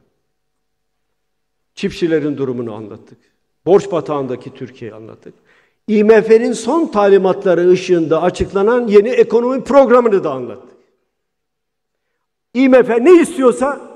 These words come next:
aynısını yapmaya başladılar. Ana aktör damat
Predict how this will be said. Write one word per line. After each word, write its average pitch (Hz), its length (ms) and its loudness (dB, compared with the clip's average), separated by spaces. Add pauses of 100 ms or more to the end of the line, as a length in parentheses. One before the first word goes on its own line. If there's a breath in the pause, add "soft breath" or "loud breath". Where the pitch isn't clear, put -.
(120)
aynısını 202 500 -2
yapmaya 147 420 -6
başladılar. 107 560 -18 (1700)
Ana 240 200 4
aktör 262 480 2 (1800)
damat 202 500 0